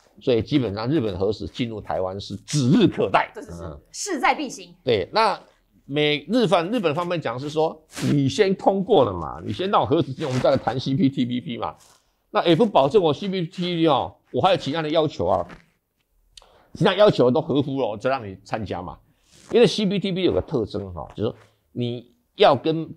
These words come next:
Speaker 1: 不同的国家去协商，像C P T成员国家有很多国家嘛，一个国家一个国家协商，协商出来的结果了以后，大家都同意你才能够加入，是有这么一个情形在里面。那日本啊，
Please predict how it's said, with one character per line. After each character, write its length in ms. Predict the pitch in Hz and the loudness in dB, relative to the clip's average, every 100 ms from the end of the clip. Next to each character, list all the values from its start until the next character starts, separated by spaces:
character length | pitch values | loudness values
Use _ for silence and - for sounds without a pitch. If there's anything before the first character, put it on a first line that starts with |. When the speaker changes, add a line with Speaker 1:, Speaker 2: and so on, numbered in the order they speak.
| _ | _
Speaker 1:
不 80 | 247 | -2
同 380 | - - 113 110 | -2 0 -2 0
的 100 | 107 | -4
国 240 | - 107 | -4 -4
家 220 | 110 123 | -2 -4
去 120 | 123 117 | -6 -12
协 280 | - 78 | -12 -14
商， 260 | 76 87 82 _ _ _ _ _ _ | -12 -14 -16 _ _ _ _ _ _
像 140 | 170 | -2
C 160 | 147 175 | 0 -2
P 160 | 165 | -2
T 140 | 156 170 | -2 -6
成 180 | - 139 | -6 -8
员 100 | 139 | -6
国 140 | 107 | -6
家 120 | 117 | -6
有 80 | 104 | -8
很 180 | - 90 | -8 -8
多 100 | 107 | -6
国 160 | 85 82 | -6 -8
家 160 | 90 | -8
嘛， 160 | 78 - _ _ - | -10 -14 _ _ -6
一 100 | 208 | 0
个 140 | 196 | 2
国 180 | 131 135 | 2 0
家 140 | 139 | 0
一 40 | 143 | 0
个 40 | |
国 80 | 123 | -2
家 180 | 110 120 | -4 -6
协 240 | - 95 | -6 -8
商， 240 | 101 101 - _ _ _ | -8 -12 -14 _ _ _
协 260 | - 165 170 | -4 2 2
商 220 | 196 196 | 2 0
出 180 | 190 196 | 2 4
来 140 | 143 | 4
的 100 | 120 | 2
结 260 | 104 117 143 | -8 -4 -2
果 200 | 120 101 | -2 -2
了 100 | 98 | -2
以 140 | 85 | -2
后， 160 | 131 113 | -2 -2
大 180 | 131 127 | -2 -4
家 100 | 120 | -4
都 120 | 127 | -6
同 280 | - 90 110 | -6 -8 -8
意 60 | |
你 80 | 80 | -10
才 140 | 76 | -14
能 100 | 69 | -12
够 80 | 87 | -12
加 180 | - 73 | -10 -12
入， 160 | 82 - _ _ _ _ _ _ _ | -12 -16 _ _ _ _ _ _ _
是 160 | - 226 | -4 0
有 100 | 139 | 2
这 100 | 170 | 0
么 120 | 131 | -4
一 20 | |
个 80 | 113 | -8
情 240 | - 98 | -8 -10
形 160 | 113 85 | -10 -10
在 140 | 78 85 | -6 -6
里 160 | 73 | -8
面。 240 | 67 90 - _ _ - - | -14 -18 -20 _ _ -20 -18
那 280 | - 202 151 - - | 2 4 4 -4 -2
日 160 | 226 | 2
本 260 | 220 107 95 | 2 0 -6
啊， 220 | 90 60 | -8 -10